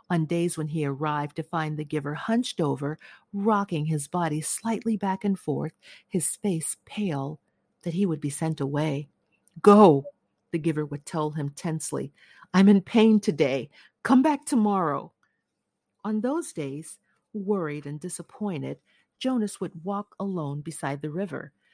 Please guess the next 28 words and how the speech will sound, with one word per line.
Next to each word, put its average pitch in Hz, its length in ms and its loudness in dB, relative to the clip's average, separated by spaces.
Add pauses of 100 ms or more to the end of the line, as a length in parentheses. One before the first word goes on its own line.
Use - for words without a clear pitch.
(160)
The 143 80 -8
paths 147 520 -6
were 135 160 -10
empty 165 260 -4
of 127 140 -10
people - 380 -8
except 311 360 -8
for 262 140 -6
the 214 100 -2
few 190 220 -6
delivery 160 500 -4
crews 139 500 -10
and 170 160 -4
landscape 185 640 -4
workers 135 340 -12
here 285 200 -2
and 139 140 -2
there. 139 340 -8 (480)
Small 208 380 0
children 156 500 -4
were 139 240 -6
all 202 380 0
at 160 180 -8
the 160 80 -10
childcare 196 540 -6
center - 360 -8
after 175 280 -8
school, 170 500 -6